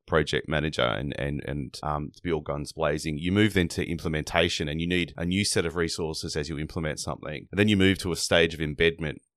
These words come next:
and you need a new set of resources to support that. Um, and then you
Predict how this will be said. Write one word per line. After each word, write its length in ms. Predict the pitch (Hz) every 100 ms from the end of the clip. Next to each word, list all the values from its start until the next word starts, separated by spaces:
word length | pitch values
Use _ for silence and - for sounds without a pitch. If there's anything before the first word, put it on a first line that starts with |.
| _ _ 90
and 140 | 87
you 80 | 87
need 160 | 87
a 80 | 90
new 160 | 87 82
set 220 | - 85
of 100 | 76
resources 640 | 80 76 80 82 - - -
to 120 | 85
support 400 | - - - -
that. 440 | 80 73 50 -
Um, 440 | 82 78 78 78 82
and 100 | 90
then 140 | 87
you 100 | 87